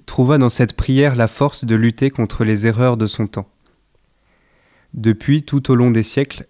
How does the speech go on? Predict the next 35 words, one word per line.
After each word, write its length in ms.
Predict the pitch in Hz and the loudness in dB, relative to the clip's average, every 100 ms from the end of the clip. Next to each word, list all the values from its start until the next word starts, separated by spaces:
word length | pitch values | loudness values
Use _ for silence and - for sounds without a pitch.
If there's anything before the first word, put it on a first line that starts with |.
| _ | _
la 160 | 113 107 | -2 -2
prière 380 | - 131 139 | 0 0 2
du 80 | 123 | 2
chapelet 340 | 113 117 - 143 | 0 0 2 4
n'a 140 | 113 | 4
cessé 400 | - 123 - 139 | 2 -2 -2 0
d'être 320 | 123 110 - - | 0 -2 -4 -4
encouragée 540 | 120 131 117 113 127 | -2 0 2 2 0
par 180 | - 107 | 0 -2
les 100 | 104 | -2
papes. 320 | - 101 - - _ _ _ _ _ _ _ _ _ | -2 -4 -8 -20 _ _ _ _ _ _ _ _ _
Si 180 | - 117 | -4 2
le 100 | 117 | 2
chapelet 580 | - 117 - 139 147 123 | 2 -2 2 2 2 0
est 140 | 110 | -2
appelé 340 | 110 120 117 | -2 0 2
la 140 | 120 104 | 2 0
prière 400 | - 127 127 120 | -2 2 2 2
du 120 | 117 | 0
pauvre 440 | - 156 156 - | 0 2 2 -2
tant 160 | - 117 | -2 -2
il 180 | - 113 | 0 0
est 80 | 110 | 0
simple 380 | - 143 - - | 0 0 -2 -2
à 80 | |
réciter, 640 | 107 120 - 113 - 123 - _ _ _ _ _ | 0 0 -2 -6 -4 -4 -6 _ _ _ _ _
il 160 | - 120 | 0 2
est 160 | 120 127 | 4 4
aussi 220 | 120 131 | 2 4
le 120 | 123 | 2
dénominateur 840 | 107 131 127 123 123 117 - 123 - | 4 4 6 6 4 2 0 -2 0
commun 320 | 131 123 131 | 0 2 2
des 140 | 113 | 0
grands 240 | 104 110 107 | 0 -2 -2
saints. 240 | - | -6